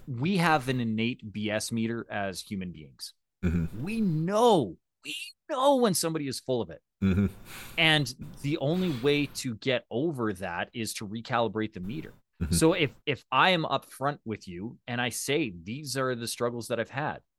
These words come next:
Speaker 1: This is where I came from. This is how I have gotten to this point. These are the mountains that I still have yet to summit."
Speaker 2: Yeah, yeah.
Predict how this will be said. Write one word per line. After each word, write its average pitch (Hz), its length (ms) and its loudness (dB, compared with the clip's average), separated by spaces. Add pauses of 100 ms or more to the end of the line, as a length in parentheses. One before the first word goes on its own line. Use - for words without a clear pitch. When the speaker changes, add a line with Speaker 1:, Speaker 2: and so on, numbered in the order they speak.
(120)
Speaker 1:
This 117 320 -2
is 127 120 -6
where 127 420 2
I 113 140 0
came 131 300 -6
from. 78 340 -10
This 110 180 -6
is 120 120 -8
how 123 520 2
I 113 180 0
have 95 220 -6
gotten 110 380 0
to 110 200 -6
this 101 220 -4
point. - 540 -4 (560)
These 170 420 0
are 196 80 0
the 170 80 2
mountains 160 360 4
that 151 120 2
I 156 60 2
still 170 320 -2
have 147 200 2
yet 143 300 4 (240)
to - 140 -6
summit." - 240 4
Speaker 2:
Yeah, 101 280 4 (280)
yeah. 82 300 0